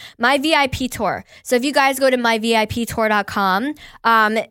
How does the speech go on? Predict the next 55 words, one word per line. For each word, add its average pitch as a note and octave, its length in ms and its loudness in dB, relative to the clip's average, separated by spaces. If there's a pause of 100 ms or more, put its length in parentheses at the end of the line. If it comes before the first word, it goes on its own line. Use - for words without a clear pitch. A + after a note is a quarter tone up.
(100)
they've D4 220 2
been F4 140 0
helping D4+ 300 0
me C#4+ 100 2
out B3+ 180 4
with B3+ 140 0
my A#3+ 380 0
family A#3 400 0
in C#4+ 80 0
Disney G#3+ 460 0
for G3 500 0
almost G#3 320 -4
three A#3 160 -2
years A3 220 -2
now, G3 140 -2
four G3 220 -2
years. F#3+ 400 -4 (240)
So C4+ 120 -2
they C4+ 100 2
basically, C4+ 580 0
um, G#3 280 0
give A#3 200 -4
a A#3+ 60 -6
tour A3+ 320 -2
of G#3 80 -4
whole G3+ 200 -4
Disney. D4 640 -2 (260)
They A#3+ 80 0
get A#3+ 220 -2
you B3+ 120 -2
in B3 100 -2
and A#3+ 120 0
out A3+ 120 2
of G#3+ 60 0
parks G#3+ 300 -2
as G3 80 -6
soon G3+ 140 -4
as G3 80 -6
possible. A3+ 560 0
You're F#3+ 140 -2
cutting G#3 280 -4
the G3 80 -4
lines G3+ 260 0
with G3 60 -12
their F#3 100 -4
fast A3 340 -2
passes. G#3 420 -2 (260)
They're D#4 140 2
just F4 260 -2
amazing G3 560 -2
and G3+ 140 -4
they're G3+ 260 0
so B3 240 0
awesome. F#3 480 0
So F#3 320 0